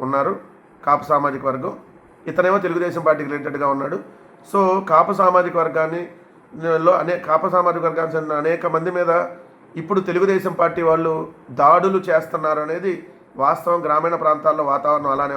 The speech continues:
ఉంది. ఏ-, జనసేన వాళ్ళని కుక్కల్ని కొట్టినట్టు కొట్టినా కూడా పవన్ కళ్యాణ్ ఎక్కడ స్పందించట్లేదనే వాస్తవం. వాళ్ళు ఎవరన్నా బయటకు వచ్చి మాట్లాడి మమ్మల్ని కొట్టారు లేదా తెలుగుదేశం వాళ్ళని విమర్శలు చేస్తే జనసేన వాళ్ళనే జనసేన నుంచి సస్పెండ్ చేస్తున్నటువంటి పరిస్థితి. దీన్ని ఇప్పుడు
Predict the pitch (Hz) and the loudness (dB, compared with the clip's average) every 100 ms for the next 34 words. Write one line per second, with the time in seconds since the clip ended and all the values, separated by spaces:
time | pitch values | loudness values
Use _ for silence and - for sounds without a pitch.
0 | 135 151 - - - - _ _ - 165 | -4 -6 -12 -16 -20 -20 _ _ -8 -2
1 | 170 170 160 147 160 180 202 190 180 180 | -2 -2 -4 0 2 2 2 4 4 2
2 | 180 175 - 190 190 185 180 - 170 180 | -2 -6 0 2 2 0 -4 -4 -6 -6
3 | - 160 170 165 156 160 156 151 160 160 | -6 -6 -2 0 2 0 0 0 0 -2
4 | 156 147 139 156 - 139 147 151 139 151 | -2 -4 -4 -4 -4 -6 -6 -8 -8 -6
5 | 147 143 135 139 - - - - - - | -4 2 2 2 0 -4 -6 -20 -20 -2
6 | 151 156 160 160 160 147 160 - 190 180 | 2 4 6 4 2 0 0 -2 -6 0
7 | 160 160 170 165 156 160 156 131 170 165 | 0 2 0 -2 -2 -4 -4 -2 0 2
8 | 165 156 160 160 170 160 160 156 147 151 | 0 0 -2 -4 -4 -2 -2 -2 -4 -6
9 | 156 147 127 202 - - - - 151 180 | -6 -8 -6 -8 -8 -14 -20 -2 2 2
10 | 196 202 196 185 202 170 165 185 180 170 | 2 2 4 2 2 0 -2 -2 -4 -4
11 | 156 - 165 160 156 151 147 143 143 135 | -4 -4 -2 -2 -4 -4 -4 -2 -2 -4
12 | - - 339 - - - - 196 220 202 | -10 -10 -10 -16 -20 -20 -6 -4 -2 -2
13 | 185 | 0